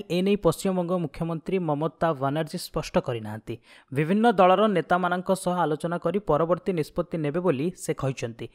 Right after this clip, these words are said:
ଏପରିକି ଓଡ଼ିଶା ମୁଖ୍ୟମନ୍ତ୍ରୀ ନବୀନ ପଟ୍ଟନାୟକଙ୍କ ସହ ଆଲୋଚନା କରିବେ ବୋଲି କହିଛନ୍ତି। ନବୀନ ପଟ୍ଟନାୟକ ତାକୁ ଏ ପ୍ରସଙ୍ଗରେ ସମର୍ଥନ କରିଛନ୍ତି, ତେଣୁ ସମସ୍ତଙ୍କ ମତାମତ ନେଇ ସେ ପରବର୍ତ୍ତୀ ନିଷ୍ପତ୍ତି ନେବେ ବୋଲି କହିଛନ୍ତି। ଏଥିସହ ବିଭିନ୍ନ ସଂଗଠନ ପକ୍ଷରୁ ତାଙ୍କୁ ସମର୍ଥନ ମିଳୁଥିବା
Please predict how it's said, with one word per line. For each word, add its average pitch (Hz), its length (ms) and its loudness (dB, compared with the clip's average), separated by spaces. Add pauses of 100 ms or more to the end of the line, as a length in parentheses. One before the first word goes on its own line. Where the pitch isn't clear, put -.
(240)
ଏପରିକି 208 380 4
ଓଡ଼ିଶା 196 380 4
ମୁଖ୍ୟମନ୍ତ୍ରୀ 185 540 -2
ନବୀନ 165 260 -2
ପଟ୍ଟନାୟକଙ୍କ 170 460 -4
ସହ 170 240 -4
ଆଲୋଚନା 151 400 -2
କରିବେ 147 340 -4
ବୋଲି 151 200 -6
କହିଛନ୍ତି। 113 520 -6 (360)
ନବୀନ 139 220 0
ପଟ୍ଟନାୟକ 196 380 2
ତାକୁ 175 240 2
ଏ 180 100 4
ପ୍ରସଙ୍ଗରେ 185 480 0
ସମର୍ଥନ 165 540 -4 (220)
କରିଛନ୍ତି, 139 520 -4 (100)
ତେଣୁ 170 240 2 (300)
ସମସ୍ତଙ୍କ 196 580 0 (100)
ମତାମତ 185 460 2
ନେଇ 175 160 0
ସେ 180 160 -4
ପରବର୍ତ୍ତୀ 160 500 -2
ନିଷ୍ପତ୍ତି 165 420 -4
ନେବେ 147 220 -2
ବୋଲି 156 260 -2 (160)
କହିଛନ୍ତି। 117 480 -6 (240)
ଏଥିସହ 147 420 0 (320)
ବିଭିନ୍ନ 175 300 2
ସଂଗଠନ 196 480 2
ପକ୍ଷରୁ 185 440 0
ତାଙ୍କୁ 170 380 -4
ସମର୍ଥନ 170 600 -4
ମିଳୁଥିବା 156 480 -2